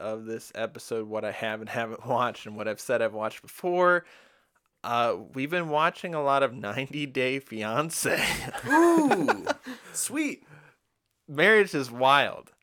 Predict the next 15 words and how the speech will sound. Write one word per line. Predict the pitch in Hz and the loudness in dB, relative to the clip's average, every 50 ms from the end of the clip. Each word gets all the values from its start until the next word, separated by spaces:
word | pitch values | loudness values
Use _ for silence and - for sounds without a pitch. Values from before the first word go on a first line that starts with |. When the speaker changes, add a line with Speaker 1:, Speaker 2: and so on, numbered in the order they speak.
| _ _ - | _ _ -20
Speaker 2:
Mm-hmm. | - - - 135 | -20 -14 -2 2
Speaker 1:
Marriage | 151 170 175 170 156 143 | 4 6 6 4 2 0
is | 143 147 | -4 -2
even | 151 156 160 151 147 139 135 131 - _ _ | 0 0 0 0 -2 -4 -6 -10 -14 _ _
<laughs> | _ _ | _ _
wilder | 120 113 123 139 - 180 - - 185 156 - - 175 143 143 - 196 180 135 135 - | -6 0 2 2 2 2 2 2 0 0 2 2 2 2 4 4 2 2 2 0 -4
when | - 180 165 - - | -6 -6 -6 -6 -8
you | 175 | -10
do | 131 135 - - - 190 | -8 -8 -10 -6 -4 -4
it | 180 - - _ - 175 - - _ - - - _ - | -4 -4 -8 _ -18 -18 -18 -16 _ -18 -18 -18 _ -16
in | 151 151 - 151 | -14 -12 -4 -2
under | 160 170 165 170 170 | -2 2 4 4 4
a | 165 | 4
hundred | - 156 156 156 151 143 | 2 -2 -4 -4 -4 -2
days. | 143 190 214 190 151 160 135 | 0 0 0 0 0 -6 -12